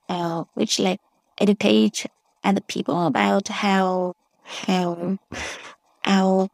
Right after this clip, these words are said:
culture is, how we are played in this. It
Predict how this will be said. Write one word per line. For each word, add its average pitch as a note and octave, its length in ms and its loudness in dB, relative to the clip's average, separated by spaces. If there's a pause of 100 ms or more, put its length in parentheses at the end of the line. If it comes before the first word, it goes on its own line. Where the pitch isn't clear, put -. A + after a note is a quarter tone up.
(140)
culture G3 440 2 (100)
is, G3 360 0 (180)
how F#3 340 0
we F#3+ 280 0
are - 140 -2
played F3+ 380 -2
in F#3+ 140 0
this. - 400 -6 (320)
It B3+ 160 4